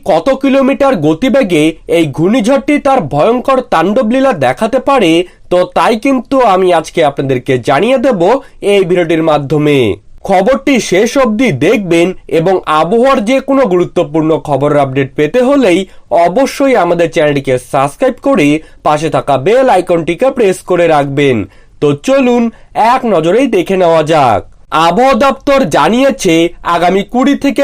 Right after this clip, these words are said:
বাইশ তারিখের মধ্যেই দক্ষিণ পূর্ব বঙ্গোপসাগর ও আন্দামান সাগরের নিকটে একটি শক্তিশালী নিম্নচাপ তৈরি হবে, যা কিনা বাইশ তারিখের পরবর্তী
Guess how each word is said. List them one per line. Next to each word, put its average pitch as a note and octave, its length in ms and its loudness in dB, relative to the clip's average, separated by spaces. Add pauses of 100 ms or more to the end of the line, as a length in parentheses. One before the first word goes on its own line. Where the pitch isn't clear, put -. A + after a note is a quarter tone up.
(120)
বাইশ E3 300 0
তারিখের C4+ 500 0
মধ্যেই F#3 500 2 (340)
দক্ষিণ F#3+ 460 0
পূর্ব C4+ 240 0 (180)
বঙ্গোপসাগর G3+ 920 0 (300)
ও F3 100 2 (200)
আন্দামান B3 560 2
সাগরের A3 520 0
নিকটে F3 520 0 (300)
একটি F3+ 280 -2 (140)
শক্তিশালী C4+ 600 0
নিম্নচাপ G3+ 500 0 (120)
তৈরি G3 300 2
হবে, F3 340 2 (440)
যা E3 280 2
কিনা C4 360 2 (320)
বাইশ F#3+ 380 0
তারিখের C#4 480 0
পরবর্তী A3+ 640 0